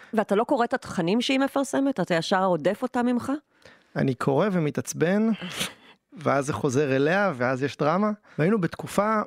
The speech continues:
Speaker 2: ממש לא טובה, כי אני פיתחתי אנטי נורא גדול סביב הנושא הזה, זה היה משהו שלא הייתי מוכן לשמוע ולא לדבר עליו, וגם החשיבה שלי כ-, כ-, כגבר שגר, ש-, שחי ב-,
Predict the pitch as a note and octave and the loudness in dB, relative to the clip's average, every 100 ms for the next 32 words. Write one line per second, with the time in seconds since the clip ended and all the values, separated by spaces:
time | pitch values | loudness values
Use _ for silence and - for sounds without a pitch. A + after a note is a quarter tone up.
0 | - _ D3+ C#3 D#3+ E3+ - D3 C3+ B2 | -8 _ -2 0 0 0 -4 -4 0 0
1 | A#2+ - C3+ E3 D#3+ D3+ D3 - D#3+ D3+ | -2 -4 -2 0 0 -2 -2 -2 -2 -2
2 | D3 D3 C3+ B2+ B2+ B2 B2+ E3+ - - | -2 -4 0 0 0 -2 0 0 -4 -16
3 | - - _ - D#3 C#3+ C3+ A2+ D#3+ F3 | -20 -20 _ -4 0 0 0 -2 0 2
4 | G#3 D3+ C3+ D3 C#3+ D#3+ C#3+ D3 C#3+ D3 | 2 2 0 0 -2 -2 0 2 0 0
5 | C#3+ - C3+ C3 - F3 G3+ C#3+ C#3 C3 | -2 -2 -2 -4 -2 0 0 0 -2 -2
6 | A2+ C3+ F3+ A3+ A3+ - - - - - | -2 0 0 0 -2 -10 -18 -20 -20 -4
7 | C3 G#3 - B3 - D3+ A3+ D4+ C#4+ A#3 | 0 0 2 0 0 0 0 0 0 0
8 | E3 C#3+ - - D3 C3 C3+ C3 D3+ G#3 | 0 0 -2 -2 -2 -2 -6 -2 0 2
9 | A#3+ G#3+ - C3 D3+ G3+ A3 - - - | 0 0 -4 0 0 0 -4 -8 -8 -4
10 | A#2 E3 G3+ A3 A#3 | 0 0 2 2 0